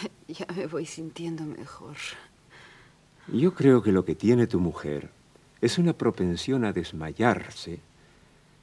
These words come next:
Speaker 2: que se manifiesta cuando está cansada o nerviosa. Ah, de todas maneras, debería consultar de inmediato al médico, ¿eh?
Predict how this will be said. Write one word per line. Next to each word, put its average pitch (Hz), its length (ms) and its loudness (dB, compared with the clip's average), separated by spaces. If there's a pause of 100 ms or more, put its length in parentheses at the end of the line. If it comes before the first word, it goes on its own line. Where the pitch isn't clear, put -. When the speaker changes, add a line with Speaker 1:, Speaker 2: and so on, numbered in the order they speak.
Speaker 2:
que 139 80 6
se 123 140 4
manifiesta 139 600 2
cuando 101 280 2
está 117 240 -4
cansada 90 640 0
o 73 100 -6
nerviosa. 76 600 -2 (840)
Ah, 87 100 -4 (180)
de 73 140 -10
todas 78 280 -8
maneras, 78 480 -8 (460)
debería 87 340 2
consultar 92 540 -2
de 87 80 2
inmediato 85 480 0
al 80 100 -6
médico, - 440 -2
¿eh? 76 120 -16